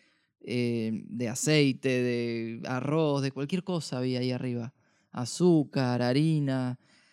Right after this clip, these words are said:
em, y era todo como caótico. Y era el mismo, era,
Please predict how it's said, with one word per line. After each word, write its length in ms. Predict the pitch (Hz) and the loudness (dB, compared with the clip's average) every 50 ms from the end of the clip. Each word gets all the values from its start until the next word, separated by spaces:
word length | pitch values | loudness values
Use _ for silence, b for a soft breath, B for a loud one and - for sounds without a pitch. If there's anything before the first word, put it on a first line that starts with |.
| b b b b b b _ | b b b b b b _
em, 1000 | - - 131 131 131 127 127 123 123 120 120 117 120 120 117 117 113 113 110 - - - _ _ _ _ _ _ | -2 2 4 4 6 6 4 4 4 2 2 0 0 -2 -2 -4 -4 -4 -6 -8 -12 -18 _ _ _ _ _ _
y 160 | _ - 147 | _ -4 0
era 120 | 160 180 170 | 0 0 0
todo 280 | - 180 180 185 175 165 | -2 -2 -2 -2 -4 -4
como 460 | 151 143 135 131 127 123 123 120 113 | -6 -6 -4 -4 -4 -4 -4 -6 -8
caótico. 540 | - 139 131 147 165 170 151 - 127 127 123 - | -6 -4 -2 0 0 0 0 -2 -4 -4 -4 -2
Y 100 | 135 147 | 2 2
era 140 | 147 135 127 | 4 4 2
el 120 | 127 131 | 2 0
mismo, 300 | 143 170 190 185 196 190 - | 2 2 4 4 4 2 2
era, 380 | - 139 131 120 117 113 - | 0 -2 -2 -2 -4 -6 -10